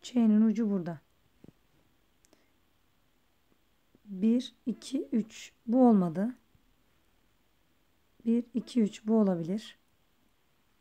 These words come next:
Ç'nin ucu yapışmalıydı, yapışmamış. İki birim uzakta, bu da olamaz. Bu üç birim olabilir. Şimdi bir daha dönelim.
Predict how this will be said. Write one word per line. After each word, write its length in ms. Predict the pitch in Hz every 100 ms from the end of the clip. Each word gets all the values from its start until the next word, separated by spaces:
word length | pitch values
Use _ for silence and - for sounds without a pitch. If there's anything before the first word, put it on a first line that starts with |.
| _ _ _ _ _ _ _ _ _
Ç'nin 280 | - 233 233
ucu 180 | 247 220
yapışmalıydı, 580 | 233 - - 220 214 190
yapışmamış. 840 | 190 220 202 185 170 208 - - _ _ _ _ _ _ _ _ _ _ _ _ _ -
İki 220 | - 233
birim 200 | 233 202
uzakta, 460 | 175 180 - 208
bu 80 | 202
da 60 | 202
olamaz. 460 | 175 160 202 233 - _ _ _ _ _ _ _ _ _ _ _ _ -
Bu 100 | 254
üç 200 | - 226
birim 200 | 220 214
olabilir. 480 | 190 165 151 - _ _ _ _ _ _ _ _ _ _ _ _ _ _ _ _ _ _ _ _ _ _ _ _ _ _ _
Şimdi 340 | - 254 254
bir 40 |
daha 200 | 254 220
dönelim. 360 | 180 170 160 151